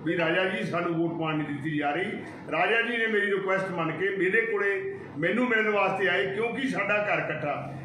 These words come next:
ਇਸ ਕਰਕੇ ਜਿਹੜੀ ਵੀ ਅਫਵਾਹ ਫੈਲ ਰਹੀ ਆ, ਜਿਹੜੇ ਵੀ ਲੋਕ ਇਹ ਗੱਲ ਕਹਿ ਰਹੇ ਨੇ ਰਾਜਾ ਜੀ ਨੂੰ ਕਿ ਉਹ ਪੱਪੀ ਦੇ ਸਮਰਥਨ 'ਚ ਬੈਠ ਕੇ, ਬਿਲਕੁਲ ਝੂਠ ਆ। ਮੈਂ ਉੱਥੇ ਰਹਿ ਰਿਹਾ ਕਾਂਗਰਸੀ, ਕੱਟੜ ਕਾਂਗਰਸੀ, ਕਾਂਗਰਸ ਸੇਵਾ ਦਲ ਦਾ ਸਿਪਾਹੀ,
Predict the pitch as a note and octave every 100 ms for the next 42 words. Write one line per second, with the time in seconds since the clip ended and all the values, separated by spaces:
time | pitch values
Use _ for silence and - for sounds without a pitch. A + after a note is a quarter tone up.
0 | - F#3 A3 A3 A3+ A3+ F3+ C4+ C4+ C4
1 | A#3+ E3+ F#3+ G3+ G3+ E3 F#3 F3 F3 E3+
2 | D3 A2 A#2 - - - G#3 B3 B3+ B3
3 | G#3 G#3 G#3+ G#3 G3+ G3 G3 G#3 G3+ F#3
4 | E3 E3 E3 F3 E3 D3+ C3 - - -
5 | - G3+ A#3 A#3+ A3 G3 A#3 A#3 F#3+ F3+
6 | G3 E3+ G3+ F#3 G3 F#3 G3 F#3 F#3+ F#3+
7 | F#3+ G3 E3 D3+ C#3+ B2+ - - - -
8 | F#3 A#3 A#3 A#3 A3+ G#3 A#3+ A#3+ A3+ F3+
9 | - - - F3 G#3 G#3 G#3+ A#3 A3+ G#3
10 | G#3+ G#3+ G#3 G#3 G3+ F3 G3+ F3+ F3+ F#3+
11 | G3 E3 F#3 G3 G3 G3 G3 F#3+ D#3+ F3+
12 | E3+